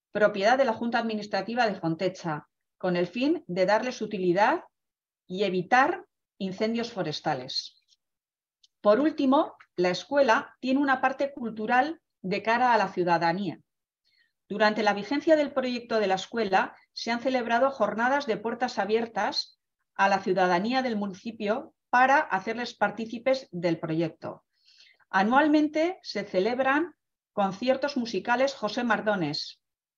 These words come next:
El cantante José Mardones, como ha dicho Chema anteriormente, nació en Fontecha, localidad donde está situada la Torre Palacio. Fue titular durante doce años en el Metropolitan Opera House de Nueva York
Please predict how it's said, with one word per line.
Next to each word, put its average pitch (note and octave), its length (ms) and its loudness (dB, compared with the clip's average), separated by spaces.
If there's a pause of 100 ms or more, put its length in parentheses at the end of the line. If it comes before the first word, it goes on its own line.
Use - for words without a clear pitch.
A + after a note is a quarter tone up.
(120)
El E3+ 140 -4
cantante A#3 400 -2
José C4 200 -6
Mardones, A#3 680 -2
como E3 220 -2
ha E3 40 0
dicho E3+ 340 -4
Chema G3 500 -6
anteriormente, A3 720 -6
nació G3+ 280 -2
en C4 100 0
Fontecha, A#3 560 -2
localidad G3 520 2
donde G#3+ 180 -4
está A3+ 180 -6
situada A3 480 0
la G3 140 2
Torre G3+ 220 -4
Palacio. E3 560 -4 (420)
Fue C4 160 2
titular B3 640 0
durante F#3 440 0
doce A3+ 320 0
años G#3 460 0
en G3 80 -4
el F#3 140 0
Metropolitan A3+ 840 -2
Opera A3 360 0
House C4 340 -2
de G#3 100 -4
Nueva F3+ 240 -2
York F3 320 0